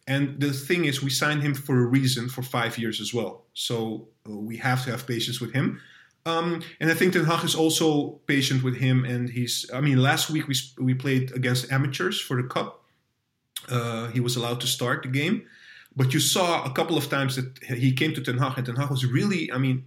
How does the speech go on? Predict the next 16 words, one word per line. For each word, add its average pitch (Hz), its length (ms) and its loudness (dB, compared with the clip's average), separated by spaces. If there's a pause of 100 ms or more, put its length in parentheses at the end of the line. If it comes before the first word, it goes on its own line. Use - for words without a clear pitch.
it 123 160 -8
was, 127 320 0
everybody 139 420 2
could 127 180 -6
see 139 240 2
it. - 260 -2
He 127 60 -2
was 120 180 0
explaining 165 520 0
to 135 100 -4
him 123 340 -2 (520)
certain 131 400 2
things, 127 380 0
what 120 160 -4
to - 80 -6
do. 131 340 -2